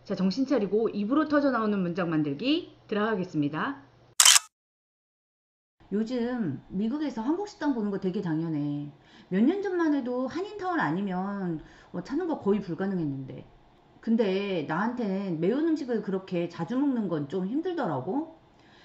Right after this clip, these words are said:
미국에서 외식하는 건 좀 비싸기도 하고 말이야. 내 생각엔 일주일에 두 번 정도 가는 거, 그거 좋은 거 같아.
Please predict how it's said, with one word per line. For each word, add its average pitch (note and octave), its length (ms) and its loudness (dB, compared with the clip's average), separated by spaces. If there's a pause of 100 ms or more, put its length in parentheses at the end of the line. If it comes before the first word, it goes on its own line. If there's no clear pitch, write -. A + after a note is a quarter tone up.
(120)
미국에서 D#4 500 0
외식하는 C4 500 0
건 G3 160 -2
좀 F#3+ 120 -2
비싸기도 A#3 480 -2
하고 B3 160 -2
말이야. C3 520 -4 (480)
내 F#3+ 120 2
생각엔 D4 600 2 (180)
일주일에 F4+ 640 0
두 A#3+ 240 -2
번 E4+ 220 2
정도 D4+ 320 2
가는 F#3 340 0
거, F3+ 460 -2 (420)
그거 D#4+ 240 0
좋은 G3 240 2
거 G#3+ 120 -4
같아. D3 300 -10